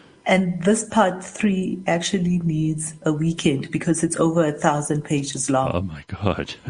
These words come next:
Speaker 2: <laughs> Is this the big clanger? This is the one that deals, what, mostly with Eskom, right?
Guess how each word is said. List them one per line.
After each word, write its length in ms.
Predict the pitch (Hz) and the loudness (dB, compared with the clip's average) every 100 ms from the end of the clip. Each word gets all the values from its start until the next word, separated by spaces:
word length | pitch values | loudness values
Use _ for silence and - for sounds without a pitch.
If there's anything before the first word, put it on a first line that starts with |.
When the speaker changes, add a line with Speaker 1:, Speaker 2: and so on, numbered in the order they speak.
| - _ _ _ - | -14 _ _ _ -2
Speaker 2:
<laughs> 800 | 175 - 170 156 165 - 117 147 - - - | 0 0 0 0 0 0 2 2 0 -10 0
Is 180 | 185 120 | 2 4
this 160 | 131 156 | 2 4
the 120 | 165 | 2
big 480 | 113 - 143 123 - | 4 4 4 2 -6
clanger? 500 | - 139 131 135 143 | -2 2 6 6 4
This 220 | 123 131 147 | 2 2 2
is 80 | |
the 100 | 135 | 2
one 180 | 143 143 | 4 6
that 100 | 131 | 4
deals, 260 | - 123 113 | 6 4 6
what, 160 | 107 | 2
mostly 400 | 92 101 110 - | 4 4 6 4
with 120 | 110 - | 2 4
Eskom, 460 | 110 - - 80 | 2 2 2 2
right? 200 | 82 85 | 4 2